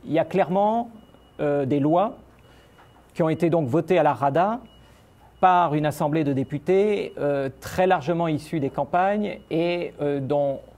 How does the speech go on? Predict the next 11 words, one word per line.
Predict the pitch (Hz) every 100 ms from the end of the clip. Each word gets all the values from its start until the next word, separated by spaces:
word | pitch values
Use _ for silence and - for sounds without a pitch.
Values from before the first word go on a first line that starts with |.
| - -
pratiquement, | - 151 - - 156 156 147
euh, | 127
la | 135
moitié | 156 151 175
ou | 147
les | 139
deux | 151
tiers | 160 185 180 202 208 -
ont | 160 147
repris | 156 180 - 151 - -
aujourd'hui | 196 175 139 175